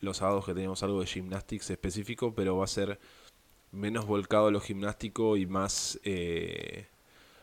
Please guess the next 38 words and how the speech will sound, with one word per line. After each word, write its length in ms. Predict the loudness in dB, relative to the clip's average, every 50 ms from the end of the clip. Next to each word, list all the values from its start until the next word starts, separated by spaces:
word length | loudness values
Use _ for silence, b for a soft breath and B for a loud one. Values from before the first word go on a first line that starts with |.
| B B -2
más 140 | 0 4
volcado 420 | 4 4 4 6 6 6 6 4 2
a 80 | 0
nuestros 320 | 0 0 -2 0 0 0 2
hombros 400 | 0 0 0 -2 -2 -4 -6 -10 -10
en 120 | -10 -8
sí. 220 | -6 -4 -6 -6 -8 -10 -18 -20 -20 -20 -20 _ -8
Eh, 420 | -6 -4 -4 -2 -4 -4 -6 -6 -10 -12 -14 -16 -18 -20 _ _ _ -20 -20 _ _ -20 _ _ _ _ _ _
entonces 240 | _ -8 -8 -6 -4
tampoco 320 | -4 -6 -6 -6 -4 -4
dejen 180 | -6 -6 -6 -6
de 60 | -6
hacerlo 340 | -4 -2 0 0 2 2 2
porque 220 | 0 -2 -4 -4
va 80 | -4 -4
a 20 |
ayudar 240 | -4 -4 -4 -4 -4
una, 240 | -4 -6 -6 -8 -8
un 240 | -10 -12 -12 -12 -12
montón 360 | -12 -12 -12 -10 -10 -10 -10
también. 360 | -10 -10 -8 -8 -8 -8 -10 -14 -20 _ _ _ _ _ _ _ _ b b b b b b b b b b b b b b b b -12
Eh, 800 | -10 -8 -6 -6 -6 -6 -8 -8 -8 -10 -10 -10 -10 -12 -12 -12
y 80 | -12 -12
después 260 | -14 -14 -14 -16 -18 -12
creo 180 | -10 -8 -8 -6
que 60 | -6
de 80 | -8
estructura 440 | -8 -10 -12 -12 -10 -8 -6 -6 -6
no 120 | -6 -6 -8
mucho 240 | -8 -10 -10 -8
más. 340 | -8 -8 -8 -8 -10 -14 -16 -18 -12
Los 200 | -10 -8 -6 -2
wods 340 | 0 2 2 2 0 -2 -6
es 80 | -8 -8
como 240 | -8 -6 -4 -2
dijo 240 | -2 -4 -4 -4 -4
Goncho, 380 | -2 -2 -4 -4 -8 -10 -10 -12 -16 _ _ -18 -12
no, 320 | -8 -6 -6 -6 -6 -8